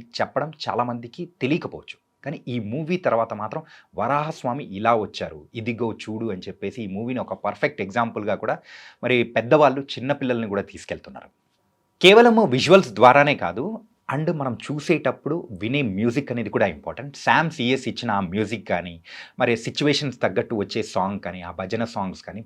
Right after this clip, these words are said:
ప్రతి ఒక్కరిని కూడా అలా కట్టిపడేసింది. ఇందులో మ్యూజిక్ గురించి మనం ఎక్కువగా మాట్లాడకపోవచ్చు, కాకపోతే ఆ మ్యూజిక్ అనేది కూడా ఇలాంటి మూవీస్కి మేజర్ కీ రోల్ అనేది కూడా ప్లే చేస్తాయి. అలాంటి దానిలో మాత్రం శామ్ సిఎస్ మ్యూజిక్ మాత్రం నిజంగా ఒక గూస్ బంప్స్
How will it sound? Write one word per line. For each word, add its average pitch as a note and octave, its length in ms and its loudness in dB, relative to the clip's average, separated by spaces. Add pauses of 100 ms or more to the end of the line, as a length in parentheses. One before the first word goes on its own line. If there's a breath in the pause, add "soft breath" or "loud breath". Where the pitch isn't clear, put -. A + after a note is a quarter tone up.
(140)
ప్రతి C#3+ 320 -4 (100)
ఒక్కరిని C3+ 380 -2
కూడా G#2+ 160 0 (240)
అలా C3+ 100 -2 (120)
కట్టిపడేసింది. G#2 640 -6 (360 loud breath)
ఇందులో E3+ 220 8 (240)
మ్యూజిక్ D#3+ 340 4
గురించి F3+ 280 0
మనం C#3+ 140 0 (280)
ఎక్కువగా D3 260 0 (140)
మాట్లాడకపోవచ్చు, G2+ 640 -2 (240)
కాకపోతే G#2 240 -4
ఆ - 20 -8 (100)
మ్యూజిక్ A2+ 320 -4
అనేది G#2 220 -4
కూడా A2 120 -2 (420 loud breath)
ఇలాంటి E3 420 4
మూవీస్కి A2+ 460 -4 (280)
మేజర్ C3 400 -4 (200)
కీ A2+ 120 -6 (100)
రోల్ A#2+ 180 -4
అనేది F#2 240 -10
కూడా F#2+ 180 -10
ప్లే F#2 100 -10 (120)
చేస్తాయి. C3+ 300 -10 (340 loud breath)
అలాంటి B2 260 -2
దానిలో A2+ 280 -4
మాత్రం A2+ 220 -6 (100)
శామ్ G#2+ 280 -6
సిఎస్ G#2+ 380 -4 (500 loud breath)
మ్యూజిక్ C3 360 0
మాత్రం G#2+ 260 -4
నిజంగా G2+ 260 -2
ఒక F2+ 100 -10 (100)
గూస్ G#2 200 -4
బంప్స్ G#2 180 -4